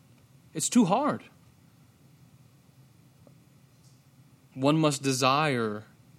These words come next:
perfection, and more importantly, the one who is perfection, Christ. I'll leave you with the Apostle Paul's words on the matter.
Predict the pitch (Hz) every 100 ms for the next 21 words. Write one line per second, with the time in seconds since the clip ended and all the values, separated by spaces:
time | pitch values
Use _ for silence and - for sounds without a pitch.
0 | - _ - _ 139 165 165 - - -
1 | - _ _ - - _ - - 135 139
2 | 143 143 123 143 175 143 123 123 127 135
3 | 143 135 151 151 156 151 135 120 117 -
4 | - 117 117 - - - - _ _ -
5 | 123 107 - - - - - - - -
6 | - _ - - - 120 120 135 135 131
7 | 120 113 113 - 113 110 139 131 131 117
8 | 147 139 131 123 113 107 113 113 110 110
9 | 110 104 110